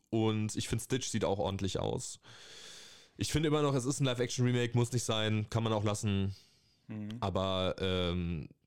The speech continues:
Speaker 1: sieht, sieht wie einer der besseren aus, würde ich sagen. Es lockt mich aber auf jeden Fall nicht ins Kino. Also ich glaub, da werde ich auch nicht ins Kino gehen. Genauso wie auch in Snow White, der jetzt in fünf Tagen startet. Das interessiert mich einfach nicht.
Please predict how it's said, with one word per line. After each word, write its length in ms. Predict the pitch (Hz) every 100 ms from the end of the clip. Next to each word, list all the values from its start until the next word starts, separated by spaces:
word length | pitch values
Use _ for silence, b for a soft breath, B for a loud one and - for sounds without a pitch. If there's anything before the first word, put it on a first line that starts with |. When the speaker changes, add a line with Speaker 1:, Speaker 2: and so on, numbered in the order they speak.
| _ _ _ - 87 - 92
Speaker 1:
sieht, 280 | 92 95
sieht 320 | - 92 98 95
wie 80 |
einer 220 | 95 98 98
der 80 | 92
besseren 400 | 98 - 90 78
aus, 160 | 87
würde 100 | 92
ich 60 | 87
sagen. 180 | 92 92
Es 220 | - -
lockt 220 | 104 98
mich 140 | 101 101
aber 120 | 90
auf 60 |
jeden 120 | 98 87
Fall 100 | 92
nicht 120 | -
ins 120 | 90
Kino. 280 | - 90 85
Also 100 | 80
ich 80 | 85
glaub, 140 | 95
da 120 | 85
werde 140 | 82 82
ich 240 | - -
auch 100 | 85
nicht 120 | 92 85
ins 120 | -
Kino 180 | 92 87
gehen. 160 | 87
Genauso 300 | 92 95 98
wie 120 | 95 95
auch 120 | 87
in 80 | 92
Snow 280 | - 90 92
White, 200 | 87 80
der 140 | 82
jetzt 180 | 80 -
in 60 |
fünf 180 | 87 85
Tagen 240 | - 85 87
startet. 380 | - 90 -
Das 320 | - - - -
interessiert 320 | 95 - 87
mich 140 | 85
einfach 160 | 80 80
nicht. 260 | 170 170